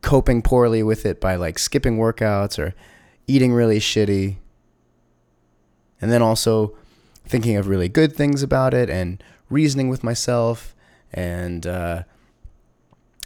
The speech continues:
you know, talking with my therapist and talking with my sister and, you know, all this stuff. And today,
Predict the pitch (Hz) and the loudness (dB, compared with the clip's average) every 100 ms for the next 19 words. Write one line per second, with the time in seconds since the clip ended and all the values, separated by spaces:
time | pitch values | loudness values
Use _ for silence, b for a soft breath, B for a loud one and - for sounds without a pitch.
0 | - 104 87 78 107 104 95 90 90 - | -10 -4 -4 0 0 0 -2 -4 -4 0
1 | 175 160 - 92 - - 82 - 98 98 | 2 2 -2 -6 -6 -12 -12 -4 -4 -4
2 | 90 - 95 - 165 - 107 95 90 87 | -6 -6 -6 -4 -4 -2 -2 -2 -4 -8
3 | b b b b b - 104 95 87 87 | b b b b b -12 -6 -4 -4 -6
4 | - 101 117 113 110 - 107 98 - - | -4 -2 0 0 -2 -2 -2 -2 -4 -18
5 | - b b _ _ - 90 87 101 120 | -20 b b _ _ -12 -10 -6 0 2
6 | 123 120 113 110 | 4 4 4 0